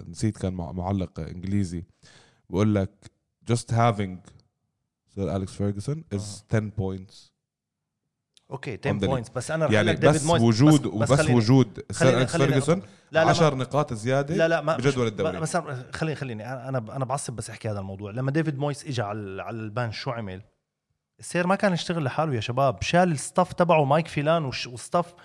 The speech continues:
Speaker 2: اللي له أربعين سنة عم يشتغل بالنادي اللي
Speaker 1: طيب.
Speaker 2: بيع-، اللي، سوري، مايك فيلان بيعرف قد إيه طول الحشيش، مش الحشيش اللي <laughs> طول العشب <laughs> بالأولد ترافورد، مايك فيلان بيعرفه. سولسكاير نجاحه بالفترة الأولى، أول،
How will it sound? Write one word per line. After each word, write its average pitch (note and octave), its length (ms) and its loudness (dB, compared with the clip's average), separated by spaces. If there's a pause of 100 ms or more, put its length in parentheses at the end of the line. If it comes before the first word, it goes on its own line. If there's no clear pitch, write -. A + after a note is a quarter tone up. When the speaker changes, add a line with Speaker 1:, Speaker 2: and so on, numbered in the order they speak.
(200)
Speaker 2:
اللي D#3+ 200 -4
له F#3 160 0
أربعين E3 260 -4
سنة F#3 260 -6
عم C#3 100 -4
يشتغل E3 320 -6
بالنادي C#3 400 0
اللي B2 100 -2
Speaker 1:
طيب. A#2 180 6 (140)
Speaker 2:
بيع-، E3+ 140 -12
اللي، A#2+ 100 -6
سوري، D#3+ 380 0 (180)
مايك E3 200 4
فيلان F3+ 280 2
بيعرف D#3+ 300 0
قد C#3+ 160 -4
إيه E3 60 0
طول E3+ 200 2
الحشيش، C#3+ 520 -2 (420)
مش - 240 -6
الحشيش A#2+ 380 -6
اللي G2 260 -6 (260)
<laughs> - 300 -18
طول E3 160 4
العشب C#3+ 420 4 (280)
<laughs> - 200 -14
بالأولد D3+ 440 2
ترافورد، C#3 420 0
مايك E3 180 2
فيلان D#3+ 300 0
بيعرفه. C#3+ 360 -6 (520)
سولسكاير F#3+ 720 6 (500)
نجاحه F#3 380 6
بالفترة F3+ 380 2
الأولى، G3 440 4 (200)
أول، E3 640 2